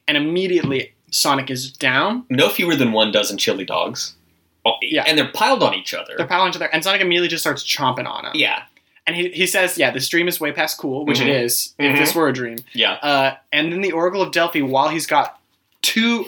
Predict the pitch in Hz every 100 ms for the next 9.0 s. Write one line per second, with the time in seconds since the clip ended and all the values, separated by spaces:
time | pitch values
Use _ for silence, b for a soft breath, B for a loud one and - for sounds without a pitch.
0 | - 156 - 226 226 190 160 151 175 175
1 | 131 113 117 151 135 165 - 185 139 165
2 | 147 139 175 170 196 208 196 175 190 151
3 | - - 165 165 147 - - 147 170 156
4 | 151 156 147 147 - B B 151 151 170
5 | 185 - 190 185 170 139 - 151 127 -
6 | 147 135 143 131 120 127 156 196 466 262
7 | 170 302 - _ 147 156 165 - 214 233
8 | 220 - 208 185 214 220 226 220 202 -